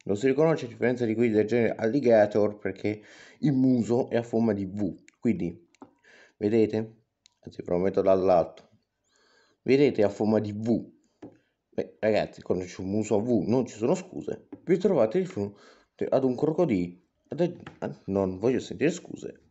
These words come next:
Avete di fronte il genere Crocodilus. Ma che era specie di Crocodilus, sai? Vi direte voi? Beh,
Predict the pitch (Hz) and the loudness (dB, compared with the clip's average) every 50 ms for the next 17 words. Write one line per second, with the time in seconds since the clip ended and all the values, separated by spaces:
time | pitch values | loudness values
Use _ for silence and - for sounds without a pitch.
0 | _ _ - 151 147 131 120 135 170 185 175 113 95 92 98 139 135 131 113 107 | _ _ -4 -2 -2 0 0 0 0 0 0 -2 -2 -2 -2 -4 -2 0 0 0
1 | 98 101 98 95 101 - - 127 120 117 - 101 82 82 76 78 82 87 - - | 2 0 0 -2 -2 0 0 0 0 0 -2 -4 -6 -6 -8 -8 -8 -8 -10 -12
2 | - - - _ _ _ _ _ _ _ _ _ _ _ _ _ _ _ _ _ | -18 -20 -20 _ _ _ _ _ _ _ _ _ _ _ _ _ _ _ _ _
3 | _ _ _ _ _ _ _ _ _ _ _ _ _ _ - - - _ _ _ | _ _ _ _ _ _ _ _ _ _ _ _ _ _ -20 -20 -20 _ _ _
4 | _ _ _ _ - 180 202 247 226 214 190 165 165 - - - _ - - - | _ _ _ _ -2 -2 2 4 4 4 6 4 2 0 -6 -18 _ -20 -20 -2
5 | - 156 160 156 160 147 151 151 - 139 127 120 117 117 117 - - 101 - - | 2 4 4 4 4 0 -2 -2 -2 -2 -2 0 0 0 0 0 -2 -4 -2 2
6 | 156 165 160 - - - - - - - - - - - 202 240 240 240 240 233 | 2 2 2 0 -2 -8 -14 -16 -16 -16 -14 -6 0 2 4 6 6 4 2 0
7 | - - _ _ _ _ _ _ - 110 117 - - - | -6 -16 _ _ _ _ _ _ -4 0 0 0 0 -4